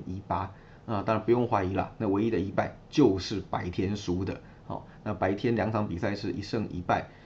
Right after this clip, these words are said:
呃，内容真的不算太理想，十一局的投球就掉了八分，呃，自责分率我就不算了哈。另外三场投的比较好都赢球的，嗯，不好意思，都是在晚上，不是在白天啊，所以这么关键的时候排了一个日常的比赛，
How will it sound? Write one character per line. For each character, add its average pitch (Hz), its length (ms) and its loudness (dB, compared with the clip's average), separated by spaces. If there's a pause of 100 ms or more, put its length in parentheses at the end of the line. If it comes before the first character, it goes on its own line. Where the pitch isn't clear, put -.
呃， 92 120 -6
内 131 260 6
容 101 340 2
真 127 320 4
的 127 160 2
不 - 160 -6
算 101 180 0
太 104 180 0
理 87 180 -2
想， 90 180 -6 (340)
十 - 260 -4
一 156 100 4
局 120 160 0
的 110 80 4
投 104 180 2
球 92 180 0
就 101 120 -2
掉 98 220 2
了 87 100 -2
八 98 260 0
分， 98 300 0 (160)
呃， 90 200 -6
自 101 140 -6
责 95 80 2
分 101 160 0
率 107 100 4
我 87 160 0
就 101 120 -2
不 - 120 -4
算 95 240 2
了 85 100 -4
哈。 92 280 -2 (680)
另 127 140 4
外 135 140 6
三 135 160 6
场 120 140 4
投 113 140 4
的 117 60 6
比 104 140 -2
较 127 140 8
好 90 180 0
都 110 160 4
赢 107 140 2
球 90 240 -2
的， 90 160 -2
嗯， 87 140 -2 (140)
不 110 80 0
好 95 120 0
意 95 80 0
思， - 200 -10
都 98 140 2
是 107 140 0
在 107 100 4
晚 92 240 0
上， 87 300 -4
不 92 80 -4
是 98 120 -4
在 98 120 -2
白 98 240 -4
天 92 200 0 (360)
啊， - 160 -10
所 117 260 4
以 107 60 2
这 - 120 0
么 120 120 4
关 117 180 2
键 120 120 2
的 110 60 0
时 107 160 -8
候 110 180 2
排 101 220 -2
了 101 120 2
一 110 60 2
个 110 80 2
日 127 120 4
常 101 180 -2
的 101 80 -2
比 90 160 -8
赛， - 260 -2